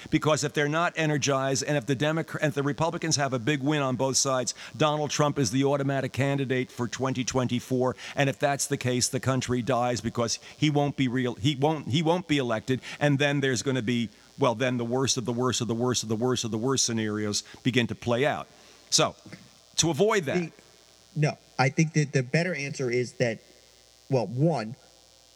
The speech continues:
Speaker 2: they actually do something, because there are things that Joe Biden can just straight up do. Legalize marijuana,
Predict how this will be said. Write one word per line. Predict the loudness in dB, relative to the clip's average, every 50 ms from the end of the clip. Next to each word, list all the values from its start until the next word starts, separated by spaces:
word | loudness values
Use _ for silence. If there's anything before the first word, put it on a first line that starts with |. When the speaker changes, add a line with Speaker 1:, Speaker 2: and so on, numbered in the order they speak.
| -16 -2 0
Speaker 2:
they | 2 2
actually | 2 0 -2 -4 -4 -4 -4
do | -2 -2 -2 -2 -2
something, | -2 -2 -4 -4 -6 -8 -10 -6
because | -6 -4 -2 -2 -2 -2 0
there | -2 -2 0
are | 0 0 0 0
things | 0 -2 -4 -4 -4 -6
that | -4
Joe | -2 -2 -2
Biden | 0 0 -2 -2 -4 -6
can | -6 -4
just | -2 -2 -2 -2
straight | -2 -2 -2 0 0 0 0
up | -2 -4 -4
do. | -4 -2 -2 -2 -6 -10 -16 -10 -4 -2
Legalize | 0 0 0 2 0 0 0 -2 -2
marijuana, | -2 0 0 -2 -2 -2 -2 -2 -2 -2 -2 -4 -4